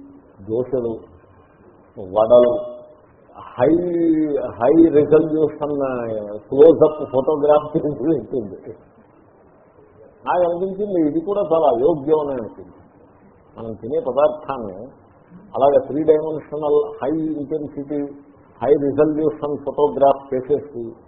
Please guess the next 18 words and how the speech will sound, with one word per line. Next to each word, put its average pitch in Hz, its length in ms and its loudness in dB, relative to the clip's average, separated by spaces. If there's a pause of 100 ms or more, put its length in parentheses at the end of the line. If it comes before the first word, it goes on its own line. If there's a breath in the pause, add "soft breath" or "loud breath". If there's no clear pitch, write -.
(640)
దాన్ని 135 300 6
అక్కడ 120 160 0 (100)
ఫోటో, 120 180 0 (120)
దాన్ని 120 240 4 (180)
బ్లో 139 180 10
అప్ - 220 2
చేసి 127 320 -4 (560)
ఓ 113 300 -6 (100)
పెద్ద 110 160 -2 (100)
అది 127 160 -2
కటింగ్ 123 320 -10
చేసి 120 180 -8
అక్కడ 117 180 -12
పెట్టేయటం, 101 400 -18 (1500)
అది 110 240 -8
కూడా 147 180 -6 (360)
బాగుండలేదు. 107 540 -8 (640)
అలా 120 140 -6